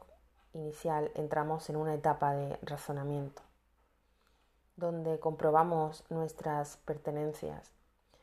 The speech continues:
para ver si tenemos el móvil, la cartera, y en función del resultado el cerebro genera pensamientos de tipo, "Buf,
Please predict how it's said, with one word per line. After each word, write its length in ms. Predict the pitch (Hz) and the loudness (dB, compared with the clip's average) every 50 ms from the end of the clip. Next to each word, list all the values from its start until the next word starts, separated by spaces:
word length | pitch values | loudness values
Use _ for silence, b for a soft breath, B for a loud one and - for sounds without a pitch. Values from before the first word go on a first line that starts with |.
| b b b - | b b b -6
para 240 | 165 160 156 151 147 | -4 0 0 2 4
ver 200 | 156 160 165 165 | 4 2 2 0
si 200 | - - 170 156 | -2 -6 -6 -2
tenemos 580 | - 151 151 151 156 151 151 156 160 - - - | -2 0 0 0 0 0 -2 -2 -4 -6 -6 -4
el 140 | 156 151 | -2 -2
móvil, 480 | 147 151 151 156 151 151 147 147 143 - - - | 0 2 2 2 2 0 -2 -4 -6 -10 -12 -12
la 100 | 151 143 | -10 -6
cartera, 460 | 143 139 - - 156 143 139 143 - - - - _ _ - | -6 -6 -4 0 0 0 0 -2 -8 -10 -16 -20 _ _ -10
y 60 | 165 | -8
en 100 | 165 160 | -8 -8
función 500 | 160 160 160 156 156 - 170 170 175 180 | -6 -6 -8 -8 -4 0 2 2 2 2
del 140 | 170 165 156 | 2 0 2
resultado 640 | 156 156 156 - 156 151 151 - 165 170 165 156 151 | 2 0 0 0 -2 2 6 8 10 10 10 8 6
el 120 | 147 143 | 2 2
cerebro 500 | - - 151 151 151 151 151 156 147 147 | 0 2 6 6 6 6 6 4 4 2
genera 580 | 143 - - 156 147 147 147 151 151 151 147 147 | 0 -4 -2 0 0 2 2 2 4 2 2 2
pensamientos 720 | 151 151 147 - 147 147 151 151 151 151 151 151 143 143 | 0 -2 0 0 -2 0 2 2 2 0 -2 -4 -4 -2
de 100 | 147 143 | -4 -4
tipo, 420 | 143 147 147 147 - 143 143 139 139 | -4 -6 -8 -6 -4 -4 -4 -4 -6
"Buf, 200 | 147 165 185 | -8 -10 -10